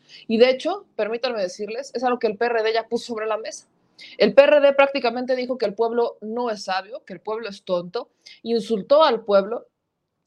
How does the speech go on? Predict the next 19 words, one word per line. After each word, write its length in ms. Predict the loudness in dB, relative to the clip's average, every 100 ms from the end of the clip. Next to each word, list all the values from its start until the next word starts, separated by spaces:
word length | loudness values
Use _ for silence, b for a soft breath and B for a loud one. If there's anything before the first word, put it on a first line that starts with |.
| _
los 260 | -2 0 2
llamó 540 | 0 2 2 2 0
solovinos, 1040 | -4 0 0 0 -2 -4 -8 -6 -8 -10 -8
vasallos. 1120 | 2 2 0 2 4 4 2 -4 -6 -18 -20 _ _ _ _ _ _
Eso 320 | 0 0 -2
es 60 | -4
lo 120 | -4
que 120 | -6
piensa 280 | -6 -8 -6
el 120 | -4
P 80 | -2
R 260 | -2 -2 -4
D. 240 | -6 -10 _ _ _ -10
Un 160 | -6
P 120 | 0
R 220 | 2 6 4
D 180 | 4
que 100 | -2
también 640 | -6 -6 -4 -4 -6 -10